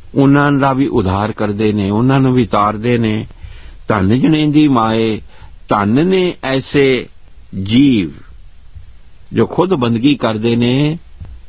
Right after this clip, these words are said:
ਤੇ ਦੂਜਿਆਂ ਨੂੰ ਵੀ ਤਾਰਦੇ ਨੇ। ਧੰਨ ਨੇ, ਧੰਨ ਹੈ ਐਸੇ ਜੀਵ, ਧੰਨ ਹੈ ਉਹਨਾਂ ਦੀ ਮਾਂ ਜਿਨ੍ਹਾਂ ਨੇ ਉਹਨਾਂ ਨੂੰ ਜਨਮ ਦਿੱਤਾ। ਧੰਨ ਹੈ ਉਹਨਾਂ ਦੀ ਮਾਂ ਜਿਨ੍ਹਾਂ ਨੇ ਐਸੇ ਜੀਵਾਂ ਨੂੰ ਜਨਮ ਦਿੱਤਾ ਜੋ ਖੁਦ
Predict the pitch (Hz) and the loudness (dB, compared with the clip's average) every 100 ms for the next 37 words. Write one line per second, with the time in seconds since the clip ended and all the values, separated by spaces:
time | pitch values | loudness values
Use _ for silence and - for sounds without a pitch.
0 | - - 143 131 156 190 160 139 123 - | -10 -2 0 2 4 4 2 2 2 2
1 | 101 110 117 120 117 113 104 92 90 - | 0 0 0 0 2 2 2 -2 -6 -18
2 | - - - - - - 101 92 110 151 | -20 -20 -20 -20 -20 -6 -2 0 2 2
3 | 156 151 - - - - - - - 110 | 2 0 -4 -16 -20 -20 -20 -8 -4 0
4 | 123 156 147 131 127 - 113 95 113 120 | 2 0 -2 -2 -4 0 -2 0 0 0
5 | - 98 110 143 185 175 151 120 104 110 | -2 -2 0 0 0 -2 0 0 2 0
6 | 120 117 117 110 104 98 92 87 82 104 | 0 0 0 0 0 0 -2 -2 -2 -2
7 | 131 139 135 - 123 - - - - - | 0 0 -2 -2 -10 -12 -20 -20 -20 -20
8 | - - - - - - - - - - | -20 -20 -20 -20 -20 -20 -20 -20 -20 -20
9 | - 101 104 139 180 170 143 104 101 98 | -8 -2 2 2 2 0 0 0 0 0
10 | 107 135 135 120 98 95 85 98 113 107 | 0 0 2 0 0 -2 -2 -6 -2 -2
11 | 82 101 101 92 90 92 107 131 127 117 | 0 0 2 0 0 -2 -2 0 -2 -2
12 | 120 104 104 - 139 147 | -4 -2 -4 0 -2 0